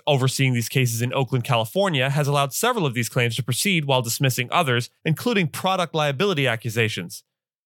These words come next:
The judge rejected the defense by these companies that they are protected under the First Amendment and Section two thirty of the Communications Decency Act,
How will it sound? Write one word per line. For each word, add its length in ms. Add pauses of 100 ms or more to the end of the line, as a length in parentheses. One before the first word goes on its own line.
(120)
The 60
judge 260
rejected 380
the 100
defense 380
by 140
these 160
companies 380
that 120
they 80
are 60
protected 440
under 220
the 80
First 340
Amendment 420
and 140
Section 340
two 160
thirty 360
of 100
the 80
Communications 600
Decency 520
Act, 320